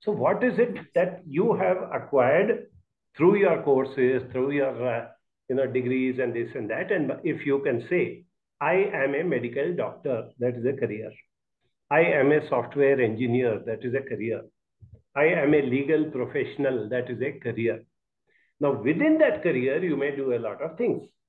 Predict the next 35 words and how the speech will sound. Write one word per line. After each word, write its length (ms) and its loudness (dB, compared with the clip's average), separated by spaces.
A 100 0
doctor 280 -2
may 40 0
be 100 -2
setting 400 -4
up 200 -8
his 100 -2
own 160 0
clinic. 340 -2
A 80 -2
doctor 360 -2
may 40 2
be 20 2
working 460 -2
in 160 -2
a 160 -2
hospital. 580 -6
A 100 4
doctor 300 0
may 60 0
be 220 -2
teaching 400 -2
medicine 480 -2
to 120 0
others. 420 -4
A 80 2
doctor 220 0
may 160 0
be 120 0
writing 400 -2
books 240 -6
about, 400 -4
uh, 180 -2
uh, 300 -6
medicine. 480 -4